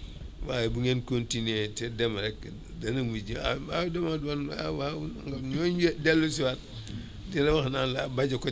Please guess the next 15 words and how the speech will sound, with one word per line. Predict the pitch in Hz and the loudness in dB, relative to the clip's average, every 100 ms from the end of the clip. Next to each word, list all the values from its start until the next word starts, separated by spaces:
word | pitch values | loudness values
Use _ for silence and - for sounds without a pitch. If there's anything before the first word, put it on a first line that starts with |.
| 120 | 0
jàmbaar | 131 117 113 | 0 2 0
nga | 117 107 | -2 -4
kat." | - - | -6 -8
<laughs> | - - - - - - - - 131 - 135 120 - - - - - - - - - - - - - - - - - | -8 -8 -8 -8 -6 -6 -4 -4 -4 -2 -2 -2 -2 -2 -2 0 -2 -4 -6 -8 -8 -8 -8 -8 -10 -10 -14 -10 2
Te | 147 | 6
loolu | 165 143 | 10 10
rek | 139 165 | 8 6
moo | 139 | 4
am | 131 113 | 4 2
solo. | - 117 95 | 2 0 0
Su | - - - - - - - - 110 | -6 -10 -12 -12 -12 -14 -16 -10 0
ko | 131 | 2
defee, | 135 135 | 4 4
ngeen | 135 139 127 | 6 6 8
muñ, | 139 | 6